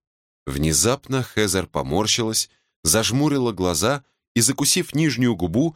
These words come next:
схватилась за голову. Кин хотел обнять ее, но жена отвернулась. «Я в порядке», сказала она. «Просто день выдался долгий, а еще предстоит сделать несколько звонков». Адвокатская карьера служила и поводом для гордости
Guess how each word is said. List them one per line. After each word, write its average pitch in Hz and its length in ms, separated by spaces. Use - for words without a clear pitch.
схватилась 110 640
за 90 220
голову. 65 420
Кин 110 220
хотел 104 400
обнять 104 480
ее, 67 180
но 117 180
жена 110 480
отвернулась. 98 800
«Я 117 140
в 110 80
порядке», - 500
сказала 76 500
она. 69 260
«Просто 110 300
день 120 300
выдался 80 420
долгий, 76 460
а 98 120
еще 110 200
предстоит 101 540
сделать 85 480
несколько 87 440
звонков». 73 580
Адвокатская 127 680
карьера 131 500
служила 147 480
и 143 80
поводом 131 560
для 107 160
гордости 117 640